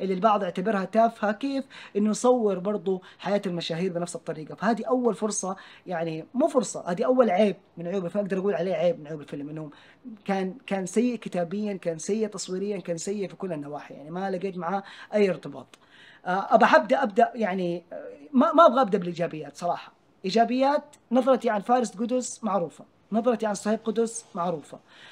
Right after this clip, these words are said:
قديش أنا مؤمن فيهم، قديش أنا حبيت شمس المعارف معروفة. قلت لك الآن إنه أول نص ساعة أنا انبسطت وضحكت من قلبي، ضحكت من قلبي معروف. آم، ممثلين بأسمائهم كانوا طالعين كويسين.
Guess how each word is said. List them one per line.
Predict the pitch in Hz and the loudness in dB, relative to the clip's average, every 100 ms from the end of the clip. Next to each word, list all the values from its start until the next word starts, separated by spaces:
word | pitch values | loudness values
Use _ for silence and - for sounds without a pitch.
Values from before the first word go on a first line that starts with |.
| - | -12
قديش | 185 180 254 247 | -6 2 4 6
أنا | 220 | 6
مؤمن | 254 247 202 | 4 2 -2
فيهم، | 202 226 208 | -2 -2 -2
قديش | 170 202 208 | -4 -4 -4
أنا | 214 | -4
حبيت | 180 170 220 | -4 -2 -2
شمس | 220 214 | -2 -4
المعارف | 196 190 190 220 214 - _ _ | -4 -2 0 0 0 -6 _ _
معروفة. | 180 180 180 - - - - - 185 | -4 -2 -2 -6 -12 -20 -20 -10 -4
قلت | 190 | 4
لك | 254 240 | 4 4
الآن | 220 240 226 | 0 2 2
إنه | 214 202 | 2 0
أول | 226 220 | 0 0
نص | 226 214 | -2 0
ساعة | 233 226 214 | 2 2 2
أنا | 202 | -2
انبسطت | 185 185 226 220 | -4 -4 -4 -4
وضحكت | 202 - 233 214 185 | -10 -6 -6 -6 -6
من | 180 180 | -4 0
قلبي، | 165 226 175 175 - _ - | 4 4 4 -4 -18 _ -12
ضحكت | - 240 - | -8 -8 -4
من | 185 180 | -4 -2
قلبي | 190 165 156 - | -2 -4 -12 -10
معروف. | 160 151 185 143 _ - - - | -4 -2 -4 -8 _ -20 -20 -6
آم، | 190 185 180 175 170 - - | -2 0 0 -4 -8 -12 -6
ممثلين | 196 - 220 254 | -6 0 4 4
بأسمائهم | 220 208 - 220 220 190 180 | 6 4 4 0 2 0 0
كانوا | 220 214 | 2 2
طالعين | 208 202 202 220 | 2 -2 -2 -4
كويسين. | 208 190 185 180 - 214 214 | -6 -6 -6 -4 -2 -2 -2